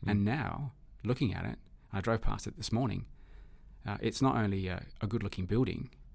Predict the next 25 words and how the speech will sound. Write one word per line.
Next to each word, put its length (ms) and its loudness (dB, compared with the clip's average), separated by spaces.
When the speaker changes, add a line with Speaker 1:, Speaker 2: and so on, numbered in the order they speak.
Speaker 2:
uh, 120 0
but 140 -2
it 100 -6
serves 320 -2
a, 160 -2
a 80 0
real 300 6
community 440 2
function. 460 -2
Speaker 1:
Yeah. 120 0
Speaker 2:
When 100 0
I 120 4
use 260 2
it 140 -2
weekly, 440 0
it's 160 -2
a 60 -2
good 260 0
news 200 4
story, 440 -2
another 240 2
story 340 0
of 100 -6
courage. 560 -4
Uh, 80 -2